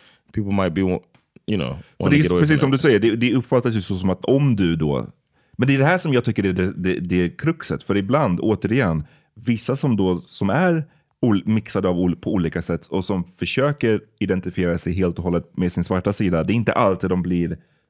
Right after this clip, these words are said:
Speaker 2: accepterade som fully black. Eller som svarta.
Speaker 1: Right.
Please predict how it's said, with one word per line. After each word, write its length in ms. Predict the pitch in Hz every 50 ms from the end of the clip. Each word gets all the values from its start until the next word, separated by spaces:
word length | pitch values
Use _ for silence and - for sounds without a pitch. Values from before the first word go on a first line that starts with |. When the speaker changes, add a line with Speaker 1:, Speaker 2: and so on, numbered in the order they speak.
| _ _
Speaker 2:
accepterade 720 | - 107 - - 104 90 - 160 165 127 92 80 73 71 - - _ _
som 200 | - - 92 85
fully 240 | - 95 85 80 78
black. 240 | 65 76 - - - _ _ _ _ _ _ - -
Eller 120 | 127 123
som 160 | 120 120 101
svarta. 300 | 90 - 90 - - -
Speaker 1:
Right. 260 | - 107 107 101 -